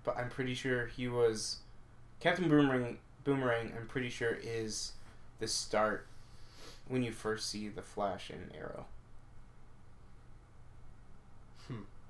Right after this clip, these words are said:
Speaker 1: It was supposed to be, like, their crossover episode. Um, but, yeah, so I'd like to see more Captain Boomerang. Uh, oh, the Trickster. I do like the Trickster.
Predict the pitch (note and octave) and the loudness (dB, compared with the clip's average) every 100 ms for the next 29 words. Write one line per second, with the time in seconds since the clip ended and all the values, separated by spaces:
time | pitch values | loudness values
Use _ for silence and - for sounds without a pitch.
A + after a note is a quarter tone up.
0 | - - - C#3+ C#3+ C#3 C3+ C3 - B2+ | -14 -14 6 10 10 8 4 4 4 6
1 | A2+ G#2+ A2 - F#2+ G2+ G2+ F#2+ D2+ - | 6 4 -2 0 0 0 -2 -4 -4 -4
2 | - C#2+ A#2+ - - - - - - - | -8 -8 -8 -12 -14 -14 -14 -14 -16 -16
3 | - - - - - - - - - - | -18 -18 -14 -12 -10 -12 -12 -14 -10 4
4 | C3+ C3 B2 A2+ A2 - - - - - | 8 8 8 4 -2 -4 -8 -8 -10 -10
5 | - - - - - - - - - C3 | -10 -8 -8 -8 -8 -8 -6 -6 4 8
6 | A#2+ A2 - A2 A2 B2 B2 C3 C3+ - | 8 6 2 2 4 6 8 8 4 2
7 | B2 A#2+ A#2 - G#2 G#2+ A2 D#3 D#3+ D#3 | 0 0 0 -2 -4 -6 -2 0 4 6
8 | D3+ D3 C#3+ C#3 C#3 C#3 - - - - | 8 8 8 4 0 -2 -8 -12 -12 -12
9 | - - - - G#2+ G#2+ A2+ A2 G#2 F#2+ | -12 -14 -12 -4 0 2 2 2 0 -4
10 | - - - - - - - - - - | -10 -16 -16 -16 -14 -16 -14 -14 -14 6
11 | - F3 G#2+ C3 D3 B3 B3 A#2+ A2+ D3 | 12 12 12 4 8 8 8 6 8 8
12 | G#3 A3+ G#3+ D3 D#3+ C#3+ - G2 | 10 10 8 6 4 4 2 -4